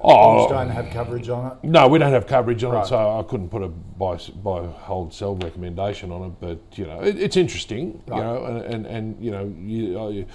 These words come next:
Speaker 1: you'd need to do a fair bit of work on understanding sort of what products
Speaker 2: Yep.
Speaker 1: they're trying to produce and, and who their potential customers are. 'Cause a lot of time when they're in development, they're already talking to customers, and customers are helping them with, you know, their,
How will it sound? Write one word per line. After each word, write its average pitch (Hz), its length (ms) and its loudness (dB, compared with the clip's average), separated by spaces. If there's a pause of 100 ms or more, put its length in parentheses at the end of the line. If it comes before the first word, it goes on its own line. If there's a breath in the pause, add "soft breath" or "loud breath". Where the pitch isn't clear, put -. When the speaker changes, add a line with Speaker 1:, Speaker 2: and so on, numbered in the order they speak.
(260 loud breath)
Speaker 1:
you'd 120 180 -2
need 139 200 2
to 110 60 -2
do 110 140 -2
a 95 60 -2
fair 110 180 -6
bit 98 100 -4
of 92 60 -4
work 98 260 -4
on 92 120 -8
understanding 92 760 -10
sort 95 200 -12
of 87 60 -10 (580)
what 98 240 -8
products 101 440 -8
Speaker 2:
Yep. 98 120 -6
Speaker 1:
they're 90 80 -6
trying 98 260 -8
to 90 60 -8
produce 92 480 -8
and, 90 160 -10 (260 loud breath)
and 117 140 -6
who 143 180 0
their 127 140 0
potential 101 420 -10
customers 113 460 -10
are. 92 100 -6
'Cause 120 160 -10
a 160 60 -4
lot 190 160 -2
of - 60 -14
time 120 220 -6
when 110 140 -8
they're 107 200 -6 (300 loud breath)
in 113 140 -6
development, 98 560 -6 (260 loud breath)
they're 110 160 -2
already 135 220 0
talking 104 320 -8
to 104 60 -10
customers, 92 500 -12
and 92 100 -12
customers 98 460 -10
are 87 80 -8
helping 90 340 -10
them 92 200 -8
with, - 260 -10 (260 soft breath)
you - 80 -8
know, 87 120 -8
their, 90 220 -6